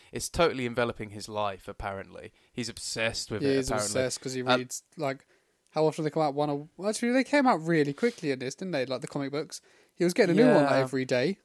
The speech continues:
Speaker 1: But the, the thing is, I think they were
Speaker 2: But they're only, like, four pages.
Speaker 1: Yeah.
Speaker 2: Like,
Speaker 1: Yeah,
Speaker 2: they were
Speaker 1: that's
Speaker 2: really
Speaker 1: true.
Speaker 2: small, the ones he was getting.
Speaker 1: Yeah, that's true. This
Speaker 2: So,
Speaker 1: <laughs>
Speaker 2: but he was always reading them anyway.
Speaker 1: <laughs>
Speaker 2: Took him
Speaker 1: Yeah.
Speaker 2: a long time.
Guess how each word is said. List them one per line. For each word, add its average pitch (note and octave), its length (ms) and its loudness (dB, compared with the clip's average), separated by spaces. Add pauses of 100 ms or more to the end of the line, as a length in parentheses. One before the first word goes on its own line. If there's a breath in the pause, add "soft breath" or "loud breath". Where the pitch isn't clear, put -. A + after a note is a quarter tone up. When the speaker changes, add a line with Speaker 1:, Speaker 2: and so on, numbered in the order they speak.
(300)
Speaker 1:
But F3 140 2
the, F#3 80 -2
the E3+ 240 -8
thing F#3+ 180 -2
is, E3 140 -2
I E3 80 2
think E3+ 240 -4
they D3 120 -2
were C3+ 140 -4
Speaker 2:
But E3 220 2
they're G3 180 2
only, A3 140 4
like, G3 180 4
four D#3+ 280 0
pages. F#3 520 -6 (300)
Speaker 1:
Yeah. C3+ 460 2 (1200)
Speaker 2:
Like, G3+ 120 4
Speaker 1:
Yeah, B3 220 8
Speaker 2:
they G#3 120 10
were G#3 80 12
Speaker 1:
that's G#3 100 8
Speaker 2:
really B3+ 240 10
Speaker 1:
true. G#3 100 8
Speaker 2:
small, B3 240 8
the F3+ 60 6
ones C#3+ 200 4
he C3+ 100 0
was C3 100 -2
getting. C3 280 -2
Speaker 1:
Yeah, D4+ 200 6
that's F3 220 0
true. D3 340 -2 (680)
This C#4 160 -16
Speaker 2:
So, E3+ 440 4 (520)
Speaker 1:
<laughs> - 400 -12
Speaker 2:
but F#3+ 220 4
he G#3 140 4
was F#3 100 4
always G3 240 10
reading E3+ 240 2
them C#3 100 -2
anyway. C3+ 280 -2
Speaker 1:
<laughs> - 20 0
Speaker 2:
Took - 500 6
him D4 320 0
Speaker 1:
Yeah. F#3 220 10
Speaker 2:
a - 20 12
long F#3 160 10
time. C#3+ 380 4